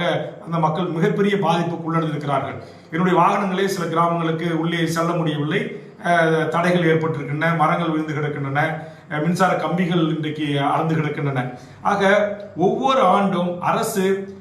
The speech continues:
அஹ், இயற்கையினுடைய அந்த பாதிப்புகளில் இருந்து ஒரு பாடம் கற்றுக்கொள்ளாமல் மெத்தனமாகவே நடந்து கொள்வது கண்டிப்பாக ஏற்றுக்கொள்ள முடியாது. ஏதோ அரசு அதிகாரிகள், அஹ், அமைச்சர் பெருமக்களை, துணை முதலமைச்சரை, முதலமைச்சரை,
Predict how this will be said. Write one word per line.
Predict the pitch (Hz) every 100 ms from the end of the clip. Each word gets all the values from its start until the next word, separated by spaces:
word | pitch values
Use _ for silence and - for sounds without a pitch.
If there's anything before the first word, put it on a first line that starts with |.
| -
அஹ், | - 175 175 165 165
இயற்கையினுடைய | 175 240 240 247 240 214 190 180 180 180 180
அந்த | 180 175
பாதிப்புகளில் | 160 170 214 226 - 190 196 165
இருந்து | 180 170 170 170
ஒரு | 160 151
பாடம் | 180 208 240 240
கற்றுக்கொள்ளாமல் | 208 - 196 196 180 180 185 180
மெத்தனமாகவே | 160 160 208 214 202 196 202
நடந்து | 170 170 185
கொள்வது | 180 170 165 180 156 - -
கண்டிப்பாக | - 175 190 190 240 208
ஏற்றுக்கொள்ள | 165 160 - 180 160
முடியாது. | 143 147 165 143 156 196 - - - -
ஏதோ | 156 220 247 247
அரசு | 240 170 214 214 233 233 226
அதிகாரிகள், | 196 202 202 185 202 214 -
அஹ், | 175 175
அமைச்சர் | 180 190 196
பெருமக்களை, | 175 180 175 175 175 180
துணை | 180 196 196
முதலமைச்சரை, | 180 175 160 160 175 175
முதலமைச்சரை, | 170 196 190 175 170 175 175 175